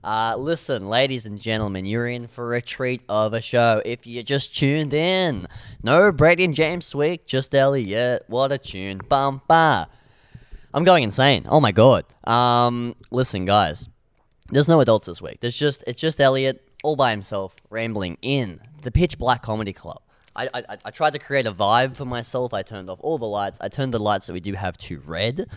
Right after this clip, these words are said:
Ooh, spooky. And I turned on one of the little yellowy lights. And it's a nice, it's a nice, very comforting, good place to go crazy kind of vibe here. And that's what we're, that's what you're listening to. Newcastle Comedy Club. Brady, James, and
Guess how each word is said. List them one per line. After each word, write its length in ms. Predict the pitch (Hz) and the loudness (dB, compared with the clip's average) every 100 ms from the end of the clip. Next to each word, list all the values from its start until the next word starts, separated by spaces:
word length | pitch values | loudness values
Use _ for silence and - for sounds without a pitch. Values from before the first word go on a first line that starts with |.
| - - | -18 -14
Ooh, 280 | - 143 98 | -10 -8 -8
spooky. 580 | - - - 156 - 80 - - - | -10 -10 -6 -6 -6 -10 -12 -20 -10
And 520 | 95 95 90 90 92 | -4 -2 -2 -6 -8
I 60 | - | -10
turned 220 | - 90 | -8 -8
on 180 | 87 85 | -8 -10
one 120 | - 87 | -12 -14
of 80 | |
the 100 | 80 80 | -14 -14
little 360 | 87 85 82 - | -14 -14 -16 -16
yellowy 400 | 90 101 123 123 | -8 -2 -2 -2
lights. 420 | 107 113 135 - | -2 -2 -4 -8
And 140 | 104 107 | -12 -8
it's 120 | 127 | -6
a 60 | 156 | -4
nice, 360 | 151 165 190 113 | -2 -4 -6 -10
it's 180 | - | -14
a 20 | 170 | -10
nice, 220 | 175 180 | -10 -6
very 200 | 170 165 | -2 -2
comforting, 760 | - 160 165 160 160 156 156 - - - - - - - | -4 -8 -4 -4 -4 -6 -8 -12 -18 -20 -18 -14 -14 -8
good 160 | 156 147 | -6 2
place 300 | 151 139 - | 4 2 0
to 80 | |
go 180 | 127 123 | 2 4
crazy 560 | - 113 101 90 82 - - | 6 4 4 0 -6 -8 -8
kind 180 | 117 95 | -4 -4
of 80 | 87 | -2
vibe 240 | 90 85 | -2 -4
here. 240 | 95 90 | -6 -6
And 80 | 92 | -4
that's 180 | 120 - | -4 -4
what 100 | 107 | -4
we're, 140 | 95 | -4
that's 220 | 85 101 95 | -4 -6 -6
what 80 | |
you're 100 | 82 | -8
listening 280 | 90 - 92 | -8 -10 -14
to. 200 | - 95 | -10 -8
Newcastle 440 | 95 117 98 82 85 | -6 -6 -6 -8 -8
Comedy 320 | 101 95 92 | -8 -8 -10
Club. 340 | - 95 92 - | -6 -4 -4 2
Brady, 340 | 170 156 101 | 4 4 2
James, 360 | 92 107 98 | -2 -4 -4
and 100 | 92 | -6